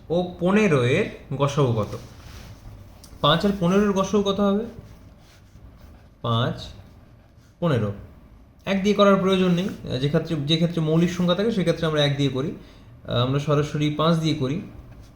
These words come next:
এক এবং তিন। তাহলে এদের গসাগু কত হচ্ছে? এদের গসাগু হচ্ছে পাঁচ। পাঁচ ও পনেরো এর লসাগু কত?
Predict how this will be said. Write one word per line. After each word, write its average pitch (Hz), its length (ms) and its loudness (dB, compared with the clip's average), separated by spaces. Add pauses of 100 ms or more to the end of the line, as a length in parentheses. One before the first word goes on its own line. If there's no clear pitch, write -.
(520)
এক 143 220 -2
এবং 143 340 -2 (300)
তিন। 117 220 0 (360)
তাহলে 139 160 0
এদের 151 160 2
গসাগু 180 400 2
কত 208 80 0
হচ্ছে? 151 380 0 (600)
এদের 139 280 0
গসাগু 127 440 0
হচ্ছে 120 440 0 (2000)
পাঁচ। 170 280 0 (2250)
পাঁচ 202 320 2
ও 233 100 -2
পনেরো 214 320 4
এর 233 60 4
লসাগু 180 400 2
কত? 113 280 -2